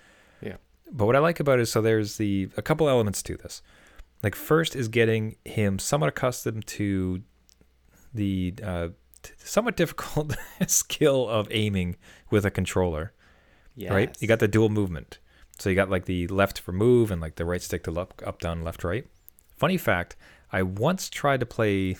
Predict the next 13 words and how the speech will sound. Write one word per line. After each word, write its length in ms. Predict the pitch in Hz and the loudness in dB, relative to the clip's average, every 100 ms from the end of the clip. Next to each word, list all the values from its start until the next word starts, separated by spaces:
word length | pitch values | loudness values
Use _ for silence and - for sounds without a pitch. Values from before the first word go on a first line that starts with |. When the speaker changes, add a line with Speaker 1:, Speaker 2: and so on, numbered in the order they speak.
| - - | -8 -12
Speaker 2:
<laughs> 160 | - | -12
Halo 400 | - 131 127 131 | -18 -2 0 2
with 180 | 117 107 | 0 0
my 140 | 95 | -2
wife, 460 | 85 90 117 - - _ - - _ _ - _ | -2 -2 -4 -6 -16 _ -20 -20 _ _ -20 _
and 100 | 113 | -4
she 160 | - 117 | -2 -2
could 220 | - 90 | -2 0
not 340 | 90 98 98 - | 2 0 0 -4
get 160 | 80 | -6
it. 160 | 58 - - _ _ _ - - | -8 -12 -20 _ _ _ -16 -14
Speaker 1:
<laughs> 640 | - - 165 - 135 165 - | -4 2 2 2 0 0 2
Speaker 2:
She 140 | - | 0